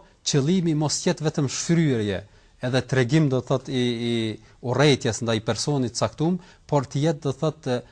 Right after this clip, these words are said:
formë me cilën, do thot, njeriu kërkon, do thot, zgjidhje apo dëshiron me ardh deri te zgjidhja e problemit të, të, në fjalë. Gjithashtu është edhe një hadith e pejgamberit sallallahu alaihi wasallam, të cilën e transmeton Ebu Davudi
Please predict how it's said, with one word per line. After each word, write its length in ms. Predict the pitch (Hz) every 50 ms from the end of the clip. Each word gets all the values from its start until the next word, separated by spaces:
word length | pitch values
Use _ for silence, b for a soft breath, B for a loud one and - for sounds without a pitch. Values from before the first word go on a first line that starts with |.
| b b
formë 480 | - - - 156 156 170 180 175 180 165 b b b b _ 127
me 120 | 127 127 123
cilën, 380 | - - 165 151 156 151 135 120
do 100 | 127 120
thot, 220 | - 147 139 - 131
njeriu 380 | 127 127 127 131 135 131 120 113 -
kërkon, 420 | - 123 110 - 147 139 131 120
do 80 | 120 107
thot, 200 | - 127 107 107
zgjidhje 580 | 104 101 107 120 139 135 120 123 127 131 135 - - 120
apo 240 | 113 - 127 117 107
dëshiron 460 | 117 110 - - 127 135 135 120 113
me 80 | 117 117
ardh 260 | 127 123 120 110 104
deri 260 | 120 123 117 113 107 -
te 160 | 117 117 117 -
zgjidhja 480 | - 110 101 101 131 123 117 127 120 -
e 80 | 113 -
problemit 540 | - 117 101 104 117 117 117 113 110 113 -
të, 120 | 117 113 - b b b b b b b b - - - -
të, 120 | 117 107 107 104 - - - 117 110 110 110
në 120 | 120 120 -
fjalë. 340 | - 123 101 85 80 - b b b b b b b b b b b b b b b b _ _ _ _ _ _ _ _ _ _ _ _ _ _ _ - 131 135
Gjithashtu 380 | 196 185 208 185 - - 208
është 200 | 196 - - 190
edhe 120 | 165 160 165
një 120 | 151 143
hadith 300 | 151 147 143 185 180 -
e 40 | 139 -
pejgamberit 500 | 143 131 135 131 135 147 156 147 127 -
sallallahu 480 | - 139 127 131 131 131 143 143 131 123
alaihi 160 | 131 127 123
wasallam, 280 | 120 - 151 143 120 104
të 140 | - - -
cilën 240 | - 143 131 127 117
e 80 | -
transmeton 560 | - 127 113 - - 131 120 - 147 135 131 123
Ebu 160 | 113 107 117 107
Davudi 540 | 117 110 110 120 143 135 113 123 131 156